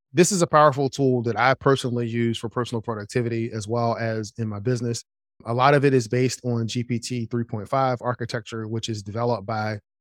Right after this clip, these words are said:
Open A I. So Chat G P T is a language model that can generate human-like responses based on prompts and questions. It really excels on understanding natural language and providing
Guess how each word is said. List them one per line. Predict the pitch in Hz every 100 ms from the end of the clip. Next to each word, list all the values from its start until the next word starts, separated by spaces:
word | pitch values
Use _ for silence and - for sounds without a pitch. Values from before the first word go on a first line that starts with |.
| _ _ _
Open | 139 139 139
A | 127
I. | 90 92 117 _ _ _ _
So | - 120
Chat | - 143 131
G | 135
P | 120 127
T | - 127 123
is | 123 120 110 113
a | 113
language | 110 135 170 175 120
model | 107 90 95 120 - _ _ -
that | 123 117 113
can | - 123 117 117 117
generate | 101 139 156 131 120 123
human-like | 107 143 151 139 139
responses | 127 - 113 113 120 110
based | 107 117 117 -
on | 117 113 107 101
prompts | - 139 151 120 - -
and | 110 104
questions. | 113 110 - 131 143 - _ _ _ _ -
It | 135
really | 120 139 160 165
excels | 139 - 139 139 143 147 131 135
on | 127 123 117
understanding | 117 123 123 - 120 117 117 117 113 117 -
natural | 113 101 107 147
language | 131 117 117 113
and | 110
providing | 113 107 110 113 113